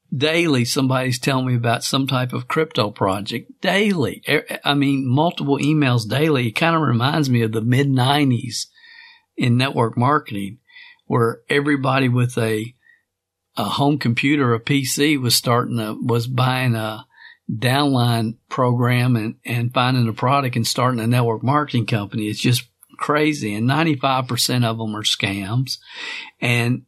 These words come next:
most of the people I've never met, don't know who they are. So what I'm doing right now is, like,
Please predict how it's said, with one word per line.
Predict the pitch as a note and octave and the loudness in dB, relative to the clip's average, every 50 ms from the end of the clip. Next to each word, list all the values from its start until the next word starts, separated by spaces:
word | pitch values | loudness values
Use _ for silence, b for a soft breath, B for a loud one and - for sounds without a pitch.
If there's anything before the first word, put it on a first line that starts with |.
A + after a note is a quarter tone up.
| - | -4
most | B2 A#2+ A#2+ A#2+ B2+ C3+ D#3 D3+ - - C#3+ | -2 0 2 4 4 4 2 0 -2 -6 -4
of | C3 | -2
the | C3 B2 | -2 -2
people | B2 - B2+ B2 B2 B2 A#2+ A#2+ | 0 0 0 0 0 0 0 0
I've | B2 A#2+ A#2+ B2+ B2+ B2+ | 0 0 0 0 0 2
never | B2+ B2 A#2+ A#2+ A#2+ A2+ | 2 0 2 2 2 2
met, | A2 A2+ A2+ A#2 A#2 B2 | 2 0 0 0 -2 -2
don't | B2 A#2 A#2+ C3+ C3+ | 0 0 0 0 0
know | A#2 A#2+ B2 | 0 2 2
who | B2 B2+ B2 | 2 2 2
they | A#2+ A#2 A2+ A2+ | 2 2 0 0
are. | G#2 G2+ G#2 G#2 F#2+ A2 B2+ C#3 - - _ b b b b b b b b b b b _ _ - | -2 -2 -4 -4 -4 -4 -4 -6 -6 -10 _ b b b b b b b b b b b _ _ -8
So | - - - D3 C#3 C3 B2 | -4 -2 0 0 2 2 0
what | B2 D#3 D#3 C3 B2 C#3 D3+ D#3+ | 0 -2 -2 -2 0 0 2 2
I'm | D#3 D#3 D3+ | 2 2 2
doing | C3 C#3+ C#3+ C#3 C3 B2+ | 2 2 0 0 2 2
right | A#2+ A#2 A#2 A2+ G2+ | 2 2 2 0 0
now | G2 A#2 C#3 D#3 D#3 C#3+ B2 A#2+ A#2 | 0 0 0 0 2 2 0 0 0
is, | B2+ C#3 B2+ A#2+ A#2 A#2 A#2 B2 - | -2 -2 -2 -2 -2 -2 -2 -2 0
like, | B2 A2+ A2+ A2+ A#2 | 0 0 0 -2 -4